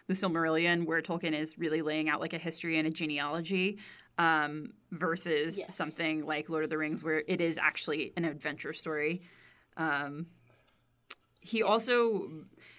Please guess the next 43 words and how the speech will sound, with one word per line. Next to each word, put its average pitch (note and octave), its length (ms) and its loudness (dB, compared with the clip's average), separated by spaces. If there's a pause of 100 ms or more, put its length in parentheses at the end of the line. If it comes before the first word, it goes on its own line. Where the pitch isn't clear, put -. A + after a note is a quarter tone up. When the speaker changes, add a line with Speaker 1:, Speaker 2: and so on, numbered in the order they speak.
(100)
Speaker 1:
there A#3 240 8
are C4+ 100 6
weird A3+ 400 2
things F#3+ 320 2
that F3+ 120 -4
I E3+ 40 4
observed D#3 440 -2 (180)
here, E3+ 320 2
right? E3 340 0
So E3 240 0
he G#3 320 0
makes G3+ 400 4
up A#3+ 140 -4
some F#3+ 320 0
words, D3+ 600 -2
which E3 240 -6
are D3+ 680 0
quite, - 600 0
quite E3 220 2
interesting. F3 540 -4
The F3 80 -4
first E3+ 260 -4
one F3 160 -2
is E3 300 0
matham, D#3 520 0 (140)
Speaker 2:
Yeah. - 640 -10 (180)
Speaker 1:
which F#3+ 160 0
is G3 120 2
an E3 220 -2
item G3+ 380 4
for G#3 160 -2
which F#3+ 260 0
you E3+ 120 0
have E3+ 140 0
no F3 160 0
immediate G3 460 2
use, G#3 320 -2
but E3+ 140 0
you're D#3 140 2
unwilling D#3 400 0
to - 80 -12
discard. D3 600 -4 (840)
And D#3 420 0